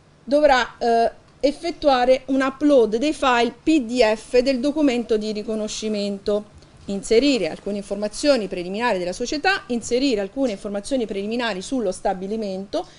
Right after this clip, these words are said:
e un upload del file di iscrizione alla Camera di Commercio C C A. Tutti i file inseriti vanno firmati digitalmente.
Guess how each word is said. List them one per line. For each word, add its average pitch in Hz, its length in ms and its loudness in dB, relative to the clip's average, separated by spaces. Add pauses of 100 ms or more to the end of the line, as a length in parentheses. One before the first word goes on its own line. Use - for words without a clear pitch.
(300)
e 320 280 2 (160)
un 226 100 -6
upload 208 560 2
del 214 180 0
file 226 300 0
di 226 60 -2
iscrizione 294 420 -4
alla 220 100 -2
Camera 254 220 -2
di 349 60 -2
Commercio 220 360 -6
C 202 160 -8
C - 220 -10
A. 143 100 -10 (380)
Tutti 240 360 0
i 233 60 -6
file 247 320 2
inseriti 294 840 -2 (460)
vanno 208 440 -2
firmati 233 640 0
digitalmente. 214 960 -2